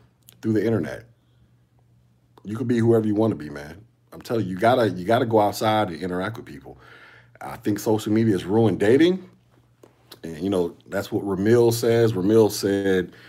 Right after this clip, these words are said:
you know, if you want these women to get back on code and be submissive, you gotta, you gotta take the internet away. We gotta go back to some old Sharia law type of stuff. <laughs>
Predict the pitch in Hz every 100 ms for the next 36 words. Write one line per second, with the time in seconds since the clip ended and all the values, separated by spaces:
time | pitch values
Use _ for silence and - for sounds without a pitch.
0 | - - - _ _ _ 90 90 - 110
1 | 117 113 98 117 110 92 117 113 110 113
2 | 110 101 - 120 117 117 117 110 85 76
3 | 73 76 113 113 101 117 117 117 107 92
4 | 104 107 87 92 107 101 - 110 110 110
5 | 113 110 110 110 113 98 104 101 104 104
6 | 104 98 101 101 95 - 90 92 107 95
7 | 107 107 110 107 117 - 113 117 -